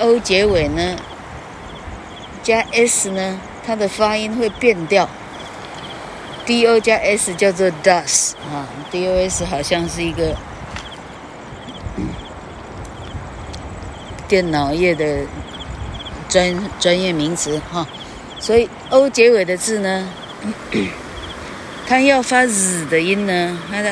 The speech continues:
它有特别的研究，它要拼成E S，哦，所以叫做D O E S。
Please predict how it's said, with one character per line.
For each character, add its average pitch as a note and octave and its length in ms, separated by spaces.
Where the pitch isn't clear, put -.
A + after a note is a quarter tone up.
它 A3 140
有 F#3+ 160
特 A#3 240
别 E3 140
的 D#3 100
研 D#3+ 300
究， F#3+ 200
它 G3 80
要 F#3+ 160
拼 F#3 240
成 F3 180
E A3 200
S， - 340
哦， D3+ 180
所 F3 160
以 E3+ 60
叫 E3 200
做 D#3+ 180
D G3+ 340
O F#3 260
E F#3+ 200
S。 F#3 340